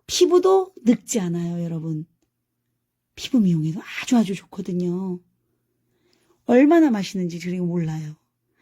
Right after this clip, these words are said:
근데 여러분들 많이 버리거든요. 이거 다 애호박 늙으면요. 다 버려요. 근데 저는 다 갖다가 다 써요.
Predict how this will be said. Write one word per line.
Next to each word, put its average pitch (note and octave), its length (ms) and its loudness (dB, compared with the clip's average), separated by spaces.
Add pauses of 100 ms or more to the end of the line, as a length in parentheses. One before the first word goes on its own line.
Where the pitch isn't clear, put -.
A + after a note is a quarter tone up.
(280)
근데 C#4+ 460 2 (100)
여러분들 A3 460 4
많이 A3+ 280 4
버리거든요. G3 720 -4 (380)
이거 C4+ 280 -2 (380)
다 - 500 -2 (120)
애호박 C4 380 6
늙으면요. A3 580 0 (100)
다 - 260 -4
버려요. F3+ 440 0 (160)
근데 B3+ 120 -2
저는 A#3+ 240 0
다 A#3 200 -4
갖다가 A#3+ 500 -2 (480)
다 - 160 -6
써요. F#3 480 -4